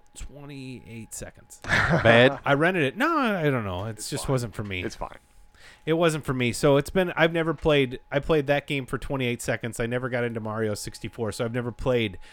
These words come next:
Speaker 1: a Mario three D game.
Speaker 2: Oh, okay.
Speaker 1: Like, I played two D. We actually did have the Wii, Super Mario Brothers Wii, when it was four
Speaker 3: Yeah.
Speaker 1: player, and that was
Speaker 3: Yeah.
Speaker 1: really fun. And there's a new one
Speaker 2: I,
Speaker 1: coming
Speaker 2: I,
Speaker 1: out
Speaker 2: uh,
Speaker 3: Yeah,
Speaker 1: for,
Speaker 2: pre-ordered
Speaker 1: for
Speaker 2: that.
Speaker 1: Switch.
Speaker 2: I
Speaker 3: Yeah.
Speaker 2: pre-ordered
Speaker 1: Yeah, I'm
Speaker 2: that.
Speaker 1: looking forward to getting that.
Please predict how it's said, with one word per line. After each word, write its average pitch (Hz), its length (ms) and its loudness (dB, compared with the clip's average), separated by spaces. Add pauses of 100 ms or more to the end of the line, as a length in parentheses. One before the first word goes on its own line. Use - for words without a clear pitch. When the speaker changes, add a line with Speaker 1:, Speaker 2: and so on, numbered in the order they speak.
(280)
Speaker 1:
a 101 340 -2
Mario 113 440 -4
three 117 280 0
D 110 280 -4 (200)
game. 120 520 -2 (180)
Speaker 2:
Oh, 117 280 8
okay. - 180 6
Speaker 1:
Like, 117 120 4
I 139 80 2
played 185 300 2
two 185 180 -4
D. 160 120 -2
We 147 200 -2
actually 175 280 -2
did 143 160 -2
have 135 300 0
the 113 260 2
Wii, 120 500 -2
Super - 320 -8
Mario 117 320 -2
Brothers 107 580 -6
Wii, 101 420 -6 (100)
when 104 300 -6
it 101 40 -8
was 95 100 -12
four 110 260 -4
Speaker 3:
Yeah. - 40 -14
Speaker 1:
player, 98 340 -2
and 95 140 -8
that 101 100 -8
was 92 120 -10
Speaker 3:
Yeah. 95 60 -8
Speaker 1:
really 95 140 -2
fun. 95 300 -6
And 98 100 -10
there's 110 140 -4
a 117 40 -6
new 127 160 -4
one 110 100 2
Speaker 2:
I, 110 60 6
Speaker 1:
coming 120 220 0
Speaker 2:
I, 104 220 6
Speaker 1:
out 98 160 6
Speaker 2:
uh, - 60 4
Speaker 3:
Yeah, 110 60 4
Speaker 1:
for, 123 60 6
Speaker 2:
pre-ordered 107 360 8
Speaker 1:
for - 80 2
Speaker 2:
that. 95 160 4
Speaker 1:
Switch. 135 360 0
Speaker 2:
I 101 80 -2
Speaker 3:
Yeah. 92 100 -2
Speaker 2:
pre-ordered 107 280 6
Speaker 1:
Yeah, 113 80 4
I'm 117 60 0
Speaker 2:
that. 92 100 4
Speaker 1:
looking - 180 0
forward 127 260 -2
to 113 60 -6
getting 117 260 -4
that. 95 200 -8